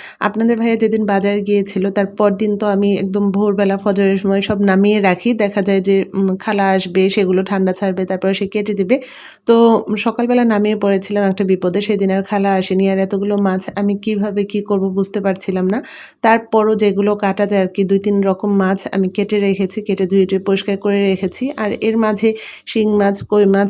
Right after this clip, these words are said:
এগুলো আবার তুলে রেখেছিলাম, কারণ এই মাছগুলো আমি কাটতে পারি না। তো এই যে খালা আসার পরে খালাকে দিয়ে এগুলো কাটালাম। তো খালা আবার, আহ, ছাই ছাড়া কাটতে পারে না।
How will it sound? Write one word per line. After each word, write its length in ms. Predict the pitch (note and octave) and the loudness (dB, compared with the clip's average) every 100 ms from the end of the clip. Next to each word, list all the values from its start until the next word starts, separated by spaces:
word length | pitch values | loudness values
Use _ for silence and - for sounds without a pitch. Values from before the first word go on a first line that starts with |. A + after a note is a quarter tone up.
| G3 | -2
এগুলো 240 | G3 G3 G3+ | -2 0 0
আবার 140 | G3+ G3 | 0 -2
তুলে 200 | A3 G#3+ | -2 0
রেখেছিলাম, 520 | G#3+ G#3 G3+ - F#3+ G3+ | 2 0 -2 -2 -2 -2
কারণ 220 | G#3 F#3+ F#3+ | 0 2 2
এই 120 | F#3+ | 2
মাছগুলো 280 | F#3 F#3 G3 G3 | 0 0 0 0
আমি 120 | F#3+ | 0
কাটতে 300 | G3 G3 G#3 | -2 -4 -4
পারি 280 | G#3+ G3 F#3+ | 0 2 2
না। 120 | A#3 D4+ - - - - - | 0 -2 -14 -20 -20 -10 0
তো 80 | A#3 | 4
এই 100 | A#3 | 4
যে 100 | B3 | 4
খালা 280 | B3 A3 G#3+ | 0 -2 0
আসার 260 | G#3 G#3 A3 G#3+ | 0 -2 -2 0
পরে 180 | G3+ B3 | 0 0
খালাকে 360 | G#3 F3+ F3+ | -2 -2 -2
দিয়ে 140 | F#3+ G#3+ | -2 0
এগুলো 160 | G#3 F#3 | 0 0
কাটালাম। 440 | F3+ F3 F3 F3 F3 | -2 -4 -4 -2 -2
তো 120 | G#3 | -4
খালা 260 | G3+ G3+ G#3 | -4 0 2
আবার, 200 | G#3 G3+ G3+ | 2 2 0
আহ, 220 | G#3 G3 G3 | -2 -2 -2
ছাই 220 | G3 G#3 G3+ | 0 2 2
ছাড়া 240 | G3+ G#3 G#3 | 0 -2 0
কাটতে 300 | G3 G3 F#3+ | -2 -2 -2
পারে 220 | G3+ | 0
না। 100 | F#3+ | 2